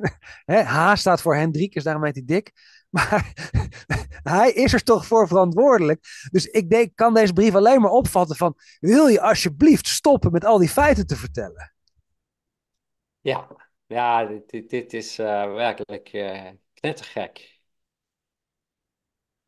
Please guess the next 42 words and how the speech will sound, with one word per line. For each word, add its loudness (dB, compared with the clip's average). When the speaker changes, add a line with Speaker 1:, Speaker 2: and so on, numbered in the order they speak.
Speaker 2:
Ehm, -2
en -10
dan -8
hebben -8
we -6
hier -4
nog, -6
ehm, -2
eh, -6
dit -6
betrof -6
een -14
open -6
debat -2
over -8
antisemitisme -8
als -10
wapen. -2
Hij -2
wilde -6
een -4
evenement -6
bijwonen, -2
hè, -6
daarvoor -4
hebben -4
we -14
een -14
voorlopige -4
voorziening -6
aangevraagd. -8
Is -14
niet -4
eens 0
behandeld, -2
hè. -6
We -6
hebben -6
twee -6
voorlopige -8
voorzieningen -8
aangevraagd -12